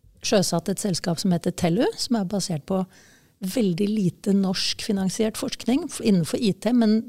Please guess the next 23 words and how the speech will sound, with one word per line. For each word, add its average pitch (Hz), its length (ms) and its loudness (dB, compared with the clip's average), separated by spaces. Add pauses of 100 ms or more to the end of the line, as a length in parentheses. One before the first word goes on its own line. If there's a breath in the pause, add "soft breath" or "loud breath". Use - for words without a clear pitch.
(160)
vi 196 160 0
har 208 80 -2
da 190 160 -2
måttet 185 340 -2
hente 185 400 0
midler 165 380 0
i 190 160 0
E 175 80 0
U, 208 100 0
for 240 160 -2
der 208 140 2
har 170 100 2
det 165 120 -4
ikke 180 160 -6
vært - 320 -12 (500 soft breath)
midler 190 400 2
utlyst - 580 -2
i 196 140 -2
Norge. 208 320 0 (560 loud breath)
Og 262 80 -2
så 214 180 4
har 226 140 6
de 196 80 4